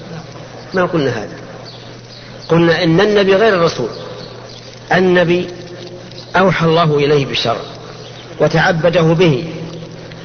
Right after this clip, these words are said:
لكنه لم يرسله إلى أحد. فمثلا آدم، آدم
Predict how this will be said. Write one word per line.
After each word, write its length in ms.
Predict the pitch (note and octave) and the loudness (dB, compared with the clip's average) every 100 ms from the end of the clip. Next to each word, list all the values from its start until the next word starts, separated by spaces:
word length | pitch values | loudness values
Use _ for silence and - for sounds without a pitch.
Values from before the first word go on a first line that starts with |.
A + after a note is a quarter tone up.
| - | 0
لكنه 460 | D#3 F#3+ F3+ F3 | 2 4 4 6
لم 120 | G#3 G#3+ | 4 4
يرسله 340 | G3+ F3 E3 | 2 2 2
إلى 200 | E3 D#3 | 4 2
أحد. 200 | - - - - - - - - - - - - | 0 -4 -10 -12 -14 -16 -16 -16 -18 -18 -18 -4
فمثلا 960 | E3 G#3 G3 - E3+ F#3 E3 D#3+ F#3+ D#3+ | 2 4 2 2 2 4 4 4 2 2
آدم، 240 | D3 E3 - - - - - - - - - - - - - - | 2 -2 -4 -12 -14 -14 -14 -16 -16 -16 -18 -18 -18 -18 -18 -4
آدم 440 | C#3+ D#3+ F3 F#3+ | 2 2 4 2